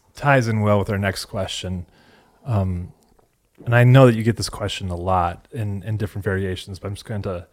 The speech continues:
bring it here in the words of Chelsea from California.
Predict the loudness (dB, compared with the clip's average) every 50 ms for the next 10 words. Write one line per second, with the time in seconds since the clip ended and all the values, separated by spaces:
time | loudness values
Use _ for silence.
0 | _ _ _ _ _ _ -20 -20 _ 0 2 2 2 2 2 4 4 6 6 6
1 | 4 2 4 6 6 6 6 6 2 0 -2 -4 -4 -2 0 0 -2 -2 -4 -6
2 | -6 -6 -8 -8 -8 -6 -6 -6 -6 -6 -8 -10 -10 -10 -10 -12 -14 -16 -16 -16
3 | -16 -16 -18 -20